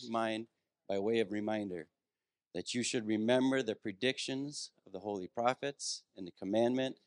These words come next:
of the Lord and Savior through your apostles,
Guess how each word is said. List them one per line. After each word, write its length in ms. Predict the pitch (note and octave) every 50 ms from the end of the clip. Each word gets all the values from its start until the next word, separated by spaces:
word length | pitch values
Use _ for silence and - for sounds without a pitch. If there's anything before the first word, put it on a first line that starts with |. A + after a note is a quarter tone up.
| _ _ _
of 140 | G2+ F#2+
the 80 | F2 G2+
Lord 420 | G2 G#2+ A#2 B2 B2+ C3+ C#3+ C#3+ _ _ _ _ _ _ _ _ _
and 120 | - F2
Savior 600 | - - B2 A#2+ A#2+ A#2+ A2+ B2 B2 B2+ B2+ B2 - _
through 160 | - G#2+ G#2
your 240 | G2+ G2 G#2+ A2+ A#2+
apostles, 840 | A2+ F#2+ G#2+ _ - A2 A2 G#2+ G2+ - E2+ E2 D#2 D2+ - -